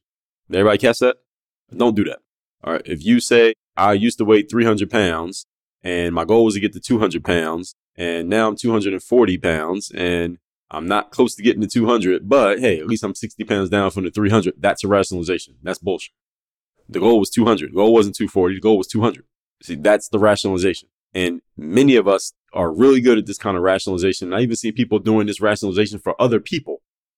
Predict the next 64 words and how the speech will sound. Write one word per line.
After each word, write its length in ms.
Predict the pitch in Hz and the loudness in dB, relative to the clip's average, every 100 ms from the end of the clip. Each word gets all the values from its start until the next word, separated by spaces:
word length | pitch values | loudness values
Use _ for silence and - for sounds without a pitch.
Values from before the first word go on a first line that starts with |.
| - | -8
as 220 | 87 92 | -4 -2
if 100 | 101 | 0
that 160 | 110 | 0
makes 220 | 87 98 - | 0 -4 -2
it 80 | |
okay. 200 | 92 85 | -2 -2
I 40 | 78 - _ _ - | -4 -8 _ _ -4
remember 260 | 113 123 | 0 4
when 80 | 120 | 4
the 160 | 113 104 | 4 2
Milwaukee 460 | 95 92 107 120 101 | 0 2 2 2 0
Bucks, 380 | 90 80 - - | 0 -2 -6 -10
N 100 | 101 | -2
B 80 | 101 | 2
A 80 | 98 | 2
basketball 480 | 92 90 - 78 | 2 -2 -4 -6
team, 240 | 78 85 78 | -4 -6 -2
lost 260 | 95 98 | -2 -2
in, 120 | 98 87 | -4 -6
they 60 | 104 | 0
won 140 | 120 | 2
the 40 | |
two 160 | 107 131 | 2 0
thousand 300 | 120 113 104 | 2 2 2
twenty-one 480 | - 113 98 101 90 | 2 2 4 2 2
N 140 | 95 | 0
B 100 | 90 | 2
A 80 | 87 | 0
championship. 500 | - 80 69 - - _ _ _ _ _ - | 0 -6 -6 -16 -20 _ _ _ _ _ -6
Two 120 | 131 | 0
thousand 280 | 123 123 110 | 4 4 2
twenty-two, 500 | 120 113 104 123 101 | 2 2 4 2 4
they 140 | 87 | 4
lost 340 | 92 104 101 | 4 2 0
in 60 | 101 | -4
the 80 | 87 | -2
playoffs, 400 | - 95 92 - | 2 4 4 0
I 40 | |
believe, 280 | 87 98 95 | -2 0 0
in 80 | 85 | -2
the 80 | 80 | -4
second 380 | - 107 101 - | 0 0 0 -2
round 340 | 90 90 85 | -2 0 0
of 80 | 85 | -4
the 60 | |
playoffs. 400 | - 87 69 - | -2 -4 -4 -10
It 80 | - | -6
takes, 240 | 101 87 98 | -2 -2 2
you 60 | |
gotta 120 | 104 | 2
win 140 | 101 101 | 4 0
four 260 | - 113 | 2 2
rounds 240 | 98 95 87 | 4 2 0
to 60 | |
win 100 | 85 | -4
the 60 | 80 | -4
championship. 440 | - 76 - - | -6 -8 -10 -16
So 100 | - | -18
twenty 260 | - 127 127 | -8 -2 0
twenty-one, 380 | 123 123 113 107 | 0 0 2 2
they 60 | |
won 200 | 95 90 | 2 -2
four 320 | 82 - 120 87 | -2 2 4 4
rounds. 380 | 76 71 80 | -2 -12 -20